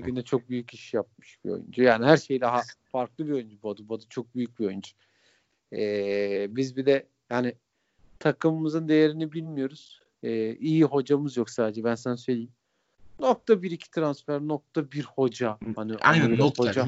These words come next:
Speaker 2: Bu çok
Speaker 1: O, o,
Speaker 2: kritik
Speaker 1: hoca,
Speaker 2: abi.
Speaker 1: hoca
Speaker 2: Mesela
Speaker 1: gibi hoca. Şey değil hani, ee, bu bizim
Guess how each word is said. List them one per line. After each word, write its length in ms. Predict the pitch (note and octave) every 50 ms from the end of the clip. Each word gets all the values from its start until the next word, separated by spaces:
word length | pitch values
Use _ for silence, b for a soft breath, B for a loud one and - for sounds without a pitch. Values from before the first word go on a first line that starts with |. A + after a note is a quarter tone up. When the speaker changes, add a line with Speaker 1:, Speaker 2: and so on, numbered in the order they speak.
| C3+ -
Speaker 2:
Bu 80 | F#3+
çok 240 | - - F#3+ E3 E3
Speaker 1:
O, 20 | E3
o, 40 |
Speaker 2:
kritik 160 | D#3+ E3+ D#3+ F3
Speaker 1:
hoca, 160 | F3+ E3 -
Speaker 2:
abi. 140 | G3+ - -
Speaker 1:
hoca 60 | - G3+
Speaker 2:
Mesela 260 | F#3+ E3 F#3 F#3+ E3+
Speaker 1:
gibi 180 | E3 E3+ D3 D3+
hoca. 400 | C#3+ C#3 D3+ C#3 - C3+ B2 - _ _ _ _ _ _ _ _
Şey 260 | - - G3+ G3 F#3
değil 80 | F3 F3
hani, 200 | E3+ E3 D#3+ D3+ - _ _ _ _ _ -
ee, 680 | - D#3 D3+ D3 D3 C#3+ C#3+ C#3 C#3 C#3 C3+ C3+ C#3 C#3 - _ _ _
bu 360 | D3+ E3 E3+ E3+ E3+ D#3+ B2 B2
bizim 340 | E3 D#3+ D#3 D3+ D#3 D#3+ D#3